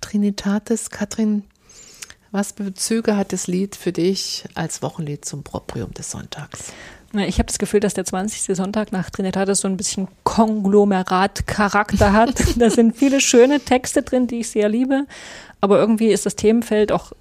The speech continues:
Speaker 2: ja, recht breit an dem Sonntag. Ich greif einfach deswegen nur mal so ein paar Aspekte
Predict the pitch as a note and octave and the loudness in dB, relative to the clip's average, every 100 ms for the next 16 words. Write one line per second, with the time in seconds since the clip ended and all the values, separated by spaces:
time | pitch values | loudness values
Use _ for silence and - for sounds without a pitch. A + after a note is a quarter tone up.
0 | E3+ - D#3 E3+ E3 E3+ F3 - - - | -16 -14 -8 -4 -4 -2 -4 -6 -12 -8
1 | - F3+ B3+ B3+ - G#3 G#3 G3+ G3+ A3+ | -2 0 0 0 -4 -2 -4 -4 -4 -4
2 | G3+ - - F#3+ - G3+ F3+ - F#3+ F#3+ | -6 -6 -6 -6 -4 -6 -6 -6 -6 -4
3 | F#3+ G3 G3 F#3+ F#3 - F#3 E3 - - | -4 -2 -2 -2 -6 -4 -4 -2 -4 -6
4 | G3+ - G3+ G3 | -8 -2 0 0